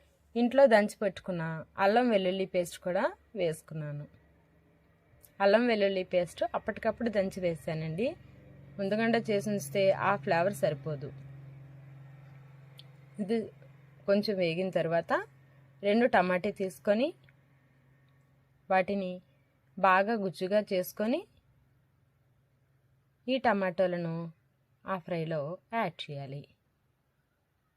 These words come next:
ఈ ఫ్లేవర్ బాగా పడుతుందండి ముక్కలకి. పిల్లలు కూడా ఇష్టంగా తింటారు. మామూలుగా టమాటా కనిపిస్తే ముక్కలు ఏరేస్తారు.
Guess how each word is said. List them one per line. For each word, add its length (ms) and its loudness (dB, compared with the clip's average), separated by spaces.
ఈ 100 -4
ఫ్లేవర్ 420 4
బాగా 320 4
పడుతుందండి 520 2
ముక్కలకి. 520 -4
పిల్లలు 200 6
కూడా 220 4
ఇష్టంగా 460 2
తింటారు. 500 0
మామూలుగా 380 2
టమాటా 420 0
కనిపిస్తే 460 -2
ముక్కలు 320 0
ఏరేస్తారు. 540 4